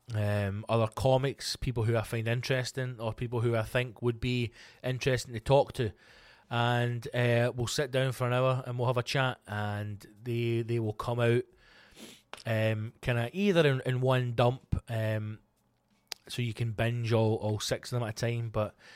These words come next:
that's the plan. There'll be six episodes in a series, um, an hour long. And I'm hoping that they will start to come out within the next few months. Um, like I say, I'm just trying to plan logistics to get some people together,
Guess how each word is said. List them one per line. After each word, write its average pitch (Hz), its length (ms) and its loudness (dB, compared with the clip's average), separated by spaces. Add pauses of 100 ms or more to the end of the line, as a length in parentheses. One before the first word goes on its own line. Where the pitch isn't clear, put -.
(160)
that's 127 240 -2
the 113 60 -10
plan. 110 320 -2
There'll 107 100 -6
be 107 60 -6
six - 320 -4
episodes 107 440 -2
in 101 60 -6
a 95 80 -8
series, 110 600 -4 (100)
um, 92 340 -6
an 98 100 -8
hour 107 220 2
long. 98 420 -2 (1700)
And 101 240 -2
I'm 98 80 -4
hoping 113 400 0
that 107 280 -4
they 117 380 0
will 113 480 2 (540)
start 131 340 0
to - 80 -10
come 123 140 -4
out 123 160 2
within 113 220 -4
the 113 60 0
next - 300 -8
few 117 240 -2
months. 113 480 -2
Um, 98 240 -4
like 101 160 -6
I 107 40 -6
say, 107 120 -6
I'm 104 180 -6
just 107 200 -6
trying 101 160 -4
to 90 60 -10
plan 101 360 -4
logistics 98 480 -8
to 104 100 -10
get 95 200 -8
some 98 140 -10
people 101 260 -8
together, 98 420 -4